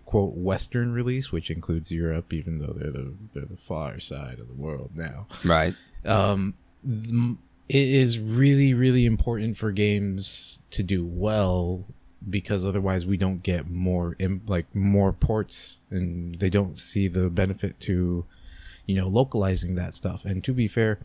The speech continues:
Speaker 1: localization requires a lot, a lot, a lot of extra effort,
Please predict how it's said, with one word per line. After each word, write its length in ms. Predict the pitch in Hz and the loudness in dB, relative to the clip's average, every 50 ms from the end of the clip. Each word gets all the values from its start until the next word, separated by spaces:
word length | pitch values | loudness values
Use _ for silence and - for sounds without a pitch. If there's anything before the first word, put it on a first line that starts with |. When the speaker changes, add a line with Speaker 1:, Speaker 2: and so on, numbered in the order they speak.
| - - - - - - - - - | -14 -16 -16 -16 -14 -16 -10 -4 0
Speaker 1:
localization 800 | 110 113 110 - 117 117 120 120 107 127 143 139 - - 127 113 | 2 2 2 2 2 2 2 4 6 4 4 4 4 4 4 4
requires 440 | 107 104 - - 110 104 104 101 95 | 2 2 2 4 6 6 6 6 6
a 80 | 101 | 4
lot, 640 | 95 92 95 104 107 104 107 113 120 117 117 117 - - | 4 4 4 4 4 4 4 6 6 4 4 2 0 -2
a 80 | 107 104 | -2 0
lot, 520 | 101 101 101 104 107 107 104 104 101 - - | 0 2 2 2 4 4 2 2 0 -2 -6
a 100 | - 95 | -6 -4
lot 520 | 92 92 92 98 107 113 117 113 110 101 101 | -4 -2 0 2 2 4 4 4 4 2 0
of 160 | 104 101 98 | -2 -2 0
extra 440 | 104 107 - - - - 104 98 - | 0 0 0 -2 -4 -4 -4 -2 0
effort, 480 | 98 107 104 - - 95 90 90 90 | 0 0 0 0 -2 -2 -2 -2 -4